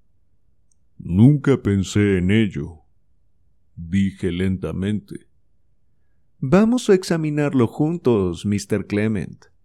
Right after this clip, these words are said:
Mistress Prothero viene hasta la puerta ventana y cree que la habitación está vacía. Debió haberlo pensado así, pues de lo contrario no se hubiera dirigido al estudio para encontrarse con mister Redding.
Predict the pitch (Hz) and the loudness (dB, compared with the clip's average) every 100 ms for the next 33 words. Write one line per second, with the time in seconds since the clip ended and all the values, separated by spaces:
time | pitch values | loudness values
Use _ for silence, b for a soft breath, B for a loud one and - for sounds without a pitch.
0 | _ _ _ _ _ 110 180 - - 220 | _ _ _ _ _ 0 0 0 -2 -2
1 | - 175 - 175 208 180 98 95 98 104 | 2 0 2 -4 -2 0 2 2 2 2
2 | 120 127 123 117 - 110 101 - 110 98 | 4 2 0 -2 0 0 0 2 0 2
3 | 104 107 120 160 165 117 95 101 - 123 | 0 2 0 0 0 0 -2 -4 -4 -6
4 | - 123 143 196 208 113 101 95 95 101 | -4 -2 2 0 2 2 2 0 0 -2
5 | 95 117 113 104 - 104 92 87 - 123 | -2 0 0 0 -2 -2 0 -4 -4 -4
6 | 98 78 _ b b b b 104 101 117 | -4 -8 _ b b b b 0 4 6
7 | 202 226 151 127 120 110 110 107 - 113 | 6 4 4 4 4 4 4 0 0 -2
8 | 98 95 156 170 - _ _ _ 120 104 | 0 -2 -4 -4 -8 _ _ _ 2 4
9 | 107 104 110 104 123 120 120 180 180 143 | 2 2 0 0 2 2 2 0 0 -4
10 | - 117 110 107 110 104 95 98 - 117 | 0 2 4 4 2 2 -2 -4 -2 0
11 | 110 139 185 156 98 - - 165 160 127 | 2 0 0 -2 -2 -4 -2 0 2 0
12 | 139 - 107 95 98 98 104 98 104 107 | 0 0 0 0 -2 -2 -4 -4 -2 -2
13 | 101 - 98 98 92 95 - 101 87 - | -2 -4 -4 -2 0 -2 -2 -4 -4 -2
14 | 123 113 87 - | -2 -2 -6 -8